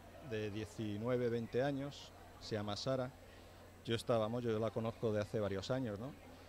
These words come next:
Y tenía una enfermedad degenerativa, prácticamente no podía, no podía caminar, eh, solía ir en, en silla de ruedas o con muletas, pero penosamente caminando.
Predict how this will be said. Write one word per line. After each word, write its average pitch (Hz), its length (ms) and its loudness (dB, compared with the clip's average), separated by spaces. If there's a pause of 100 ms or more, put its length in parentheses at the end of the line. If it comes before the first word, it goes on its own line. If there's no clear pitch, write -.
(300)
Y 110 160 4
tenía 127 380 4
una 143 240 4
enfermedad 131 440 4
degenerativa, 131 720 6 (540)
prácticamente 120 480 4
no 127 100 4
podía, 120 460 4
no 117 160 -2
podía 120 240 6
caminar, 120 500 2 (760)
eh, 104 760 2 (240)
solía 123 320 6
ir 127 120 8
en, 120 340 4
en 123 120 -2
silla 131 220 6
de 123 120 10
ruedas 139 520 4
o 117 240 6
con 113 140 4
muletas, 117 640 6
pero 110 380 2 (180)
penosamente 113 920 0
caminando. 113 500 -4